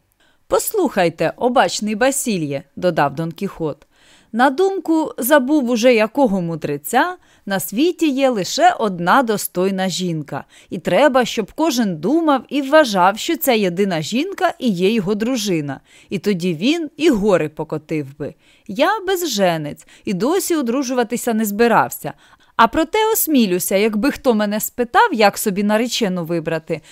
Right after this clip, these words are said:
дати раду. Передусім, я радив би йому більше зважати на її добру славу, ніж на маєток,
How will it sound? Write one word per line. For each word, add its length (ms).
дати 400
раду. 440
Передусім, 800
я 220
радив 460
би 120
йому 280
більше 480
зважати 580
на 120
її 400
добру 420
славу, 500
ніж 240
на 140
маєток, 680